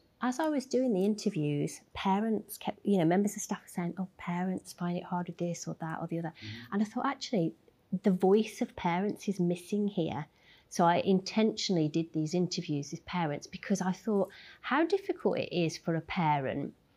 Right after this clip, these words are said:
Speaker 1: if a child comes home and says, "I've had this challenge with a friend today," and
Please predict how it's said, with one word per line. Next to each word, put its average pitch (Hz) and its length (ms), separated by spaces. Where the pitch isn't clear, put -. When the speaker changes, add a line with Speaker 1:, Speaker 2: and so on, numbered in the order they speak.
Speaker 1:
if 208 200
a 214 60
child 247 360
comes 214 260
home 180 320
and 156 140
says, 156 460
"I've 180 100
had 247 220
this 240 160
challenge 226 440
with 160 100
a - 140
friend 175 240
today," 135 500
and 170 480